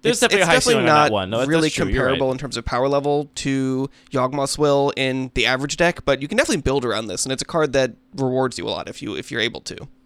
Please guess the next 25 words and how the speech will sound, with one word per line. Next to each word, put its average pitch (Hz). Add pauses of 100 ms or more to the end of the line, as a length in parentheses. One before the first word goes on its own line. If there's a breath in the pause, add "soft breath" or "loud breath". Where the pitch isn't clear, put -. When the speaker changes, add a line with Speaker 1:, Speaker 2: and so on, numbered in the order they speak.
(100)
Speaker 1:
No, 165
it's -
true. 127
I, 180
I 208
do 180
really 156
like 117
that 95
one, 101
and 127
you're 139
right. 107
That 131
is 120
maybe 110
another 101
one 92
that 90
has 101
a 98
kind 104
of 95
high 92
ceiling. 76